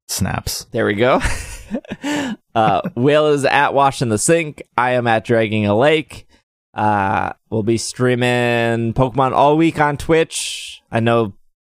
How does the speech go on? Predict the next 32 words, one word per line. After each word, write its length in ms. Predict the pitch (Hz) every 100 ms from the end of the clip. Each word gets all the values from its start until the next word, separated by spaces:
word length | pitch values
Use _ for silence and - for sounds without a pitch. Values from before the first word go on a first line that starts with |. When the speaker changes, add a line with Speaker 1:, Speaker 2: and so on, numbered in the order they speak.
| _ _ _ _ _ -
Speaker 2:
I 120 | 104
say 180 | 107 120
this 160 | 117 120
every 200 | 117 117
week, 280 | 120 131 -
but 240 | 104 101 -
every 360 | 104 98 110 104
s-, 300 | - - -
like, 240 | 95 101
at 120 | 98 110
least 240 | 120 -
once 220 | 117 113
a 40 | 113
day, 160 | 120
somebody 260 | - 113 110
comes 280 | 113 113 113
in 140 | 117
and 80 | 117
they're 80 | 113
like, 180 | 110 117
"I'm 120 | 151
a 60 |
podcast 540 | 170 262 262 214 185 -
listener. 340 | 170 156 147
I 80 | 135
finally 320 | - 147 151
decided 320 | 143 - 147
to 160 | 147 139
check 160 | 156 151
out 100 | 151
the 60 |
Twitch." 400 | - 160 139 -